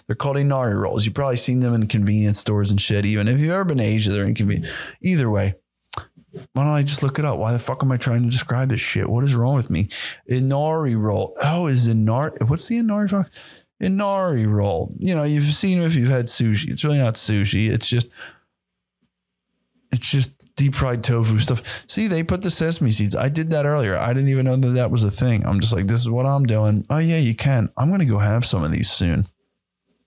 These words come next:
They're delicious. We had 'em earlier with sushi. But Mount Inari, they're named after an actual mountain, um,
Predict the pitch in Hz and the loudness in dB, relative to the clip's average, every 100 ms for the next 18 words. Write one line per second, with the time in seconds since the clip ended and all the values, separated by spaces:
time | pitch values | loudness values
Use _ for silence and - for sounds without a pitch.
0 | - - - 104 104 110 123 - - 104 | -20 -8 -2 0 2 0 0 -2 -2 0
1 | 113 117 107 - - 113 113 73 - 110 | 2 2 0 -4 -2 0 0 -2 -2 0
2 | 107 - - - - - - - _ - | 0 -2 -6 -20 -18 -20 -20 -20 _ -8
3 | 127 135 156 165 139 151 165 123 120 120 | -4 0 0 0 0 0 0 0 2 2
4 | 139 123 113 110 110 113 117 107 98 107 | 2 2 2 0 2 2 2 0 0 0
5 | 131 - 107 123 - _ _ _ _ _ | 0 0 0 0 -4 _ _ _ _ _
6 | - 110 107 107 104 104 101 98 | -6 -2 0 0 0 2 0 -2